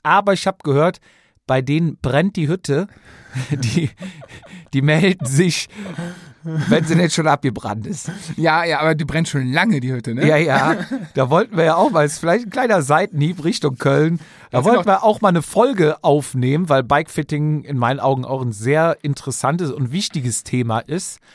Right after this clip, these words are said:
Speaker 1: Wenn du nicht richtig drauf sitzt, weißt du selber, ist Kacke.
Speaker 2: Richtig.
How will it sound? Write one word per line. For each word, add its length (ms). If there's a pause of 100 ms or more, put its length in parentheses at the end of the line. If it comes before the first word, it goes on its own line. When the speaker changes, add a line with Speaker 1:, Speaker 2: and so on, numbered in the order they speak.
(140)
Speaker 1:
Wenn 140
du 80
nicht 200
richtig 360
drauf 240
sitzt, 260
weißt 180
du 40
selber, 420
ist 500
Kacke. 340 (140)
Speaker 2:
Richtig. 260